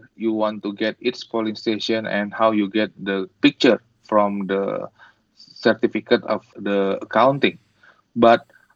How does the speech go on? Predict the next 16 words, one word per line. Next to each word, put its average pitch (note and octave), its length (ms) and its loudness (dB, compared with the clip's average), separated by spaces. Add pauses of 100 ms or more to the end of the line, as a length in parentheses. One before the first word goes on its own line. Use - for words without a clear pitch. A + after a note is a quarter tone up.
(440)
the B2+ 180 2
system F#3 380 0
is A#2 140 0
doesn't A2+ 480 -4
give A2 240 -2
you A2 200 -2
about G2+ 440 -4
the F#2+ 500 -6
number A2 640 0 (240)
or G2 200 0
the F#2 540 -4
result G#2 580 2 (240)
about G2 360 -2
the F#2+ 80 -6
process. - 600 -12 (460)
So D3 420 4